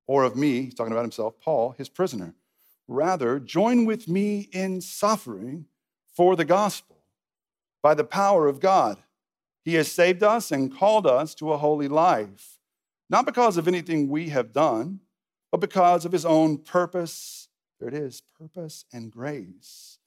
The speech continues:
"This grace was given us in Christ Jesus before the beginning of time." So the grace that God planned to pour out on our behalf was the plan before we ever existed. The only question that remains is, how will we respond to it? Will we respond by living a holy life?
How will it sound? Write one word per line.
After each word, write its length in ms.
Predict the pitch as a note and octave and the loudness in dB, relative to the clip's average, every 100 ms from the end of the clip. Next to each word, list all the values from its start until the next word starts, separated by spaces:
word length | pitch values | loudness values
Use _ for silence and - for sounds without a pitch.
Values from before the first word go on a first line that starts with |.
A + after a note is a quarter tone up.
| _ _ | _ _
"This 140 | A2 - | -14 -8
grace 420 | C#3+ D#3 D3+ - | -4 -4 -4 -12
was 160 | A#2+ - | -14 -8
given 300 | C#3+ D3 A2+ | -6 -4 -6
us 260 | A2 A2 | -8 -10
in 80 | G#2+ | -12
Christ 320 | - A#2 - | -8 -10 -10
Jesus 420 | B2+ C3+ B2+ A2 | -12 -12 -12 -18
before 300 | - A2 A#2 | -18 -18 -16
the 80 | G#2+ | -14
beginning 480 | A2 G2+ G2 F#2+ F#2 _ _ _ - | -16 -16 -14 -14 -18 _ _ _ -20
of 160 | F#2 - | -20 -20
time." 460 | - A2 F#2 _ _ _ _ _ _ _ _ _ _ _ _ _ | -20 -20 -20 _ _ _ _ _ _ _ _ _ _ _ _ _
So 120 | - | -16
the 60 | A2+ | -4
grace 400 | C3+ E3 D3+ - | -2 -2 -6 -8
that 160 | A#2+ | -4
God 200 | B2 B2 | -4 -4
planned 220 | - C3 | -6 -8
to 80 | A#2+ | -8
pour 240 | - A#2 A#2 | -8 -4 -4
out 120 | A2+ | -4
on 60 | |
our 60 | A2 | -8
behalf 460 | G#2 A2 A2+ A2+ - | -8 -8 -8 -10 -8
was 320 | A2+ A2 - | -8 -8 -12
the 100 | _ | _
plan 420 | - A#2+ A#2 G#2+ | -12 -10 -8 -10
before 440 | G2+ G#2 B2 A#2+ A2+ | -12 -18 -8 -8 -8
we 180 | A2 | -10
ever 240 | G#2 G2+ F#2+ | -10 -10 -16
existed. 800 | F#2 G#2 D3+ - F#2 E2+ F2+ - _ _ _ _ _ _ _ _ _ | -16 -12 -12 -12 -16 -16 -16 -18 _ _ _ _ _ _ _ _ _
The 160 | A#2+ C3+ | -6 -2
only 260 | D#3+ C3 | -2 -4
question 540 | A#2 - C#3+ C#3 - A#2+ | -6 -12 -10 -10 -6 -4
that 160 | A#2 | -4
remains 400 | G#2+ A#2 B2+ A#2 | -8 -8 -8 -10
is, 100 | A#2+ | -12
how 220 | - A#2+ | -12 -10
will 180 | A#2 A2+ | -8 -10
we 80 | G#2+ | -10
respond 540 | G2 - - B2 C3+ | -14 -18 -8 -6 -4
to 160 | G2 E2+ | -8 -18
it? 120 | F#2+ | -18
Will 160 | G#2+ B2+ | -12 -8
we 120 | B2 | -8
respond 480 | G#2 - - D3 B2+ | -10 -14 -8 -6 -6
by 80 | G#2 | -8
living 280 | D3 C#3+ | -8 -8
a 60 | A#2 | -8
holy 320 | C#3 D#3 C#3 | -8 -8 -8
life? 500 | B2+ D3 F#3+ - _ | -10 -14 -18 -20 _